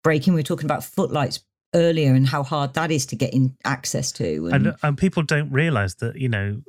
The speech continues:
Speaker 2: I mean, say you want to get into writing a sitcom. Okay, well, how many people try and write a sitcom every year? And,
Speaker 1: Mm.
Speaker 2: um, when those people have written a sitcom, who do they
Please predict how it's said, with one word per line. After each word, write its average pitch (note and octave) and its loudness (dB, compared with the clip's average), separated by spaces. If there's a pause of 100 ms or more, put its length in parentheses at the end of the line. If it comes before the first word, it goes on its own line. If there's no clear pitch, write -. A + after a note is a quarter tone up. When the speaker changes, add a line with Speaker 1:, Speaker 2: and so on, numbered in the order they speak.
(380)
Speaker 2:
I B2 -4
mean, C3 -2
say E3 -6
you F3 -6
want D3 -6
to C#3 -10
get C#3+ -4
into B2 -6
writing A#2+ -8
a G#2 -6
sitcom. - -12 (100)
Okay, G2 -10
well, A2 -8 (840)
how C#3 -4
many C3+ -2
people C3 -6
try - -4
and A#2 -4
write A#2 -6
a A2+ -10
sitcom - -8
every F#2 -12
year? A2 -16 (240)
And, A2 0 (100)
Speaker 1:
Mm. A#2 0
Speaker 2:
um, A#2+ -4 (500)
when C#3+ 4
those C3 4
people A#2 -4
have G#2 -4
written A#2 -2
a A2 -4
sitcom, - -6
who B2 0
do A2+ -2
they A2+ -4